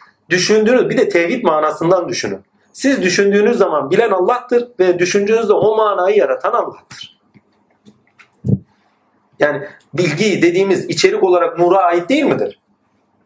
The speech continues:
Mana. Peki nur kimdir? Allah. O manayı halk ederken ondan habersiz olur mu? Muhittin mi halk ediyor? Allah mı halk ediyor diye düşünün burayı.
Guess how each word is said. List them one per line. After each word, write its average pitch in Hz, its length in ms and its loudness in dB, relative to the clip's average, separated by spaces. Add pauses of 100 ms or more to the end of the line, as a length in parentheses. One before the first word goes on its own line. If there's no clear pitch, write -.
(240)
Mana. 143 600 -4 (720)
Peki 180 340 0
nur 269 180 0
kimdir? 214 420 -4 (140)
Allah. 185 440 0 (800)
O 220 340 0
manayı 214 380 -2
halk 226 280 -2
ederken 214 360 0
ondan 208 240 0
habersiz 214 460 -2
olur 269 200 2
mu? - 240 -6 (880)
Muhittin 196 400 0
mi 277 60 2
halk 254 280 0
ediyor? 262 400 0 (580)
Allah 226 260 2
mı 185 120 -2
halk 139 280 -2
ediyor 120 320 0
diye 117 140 0
düşünün 107 380 -12
burayı. - 200 -8